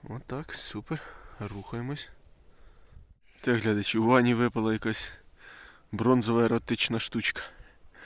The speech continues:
Ну, така маленька. На щось похоже. От, але теж їхнє сто відсотків.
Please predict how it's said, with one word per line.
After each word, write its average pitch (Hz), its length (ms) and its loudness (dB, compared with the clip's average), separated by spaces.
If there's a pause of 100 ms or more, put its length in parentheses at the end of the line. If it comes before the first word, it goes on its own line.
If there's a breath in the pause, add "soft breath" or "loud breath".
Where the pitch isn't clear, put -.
(1040 loud breath)
Ну, 107 120 -10
така - 260 -6
маленька. 110 460 0 (1800 soft breath)
На 110 140 -4
щось - 220 -4
похоже. 123 540 -6 (2000 soft breath)
От, 104 180 -4
але 131 200 4 (520)
теж 160 300 4
їхнє 139 760 0
сто - 240 -4
відсотків. 127 640 -4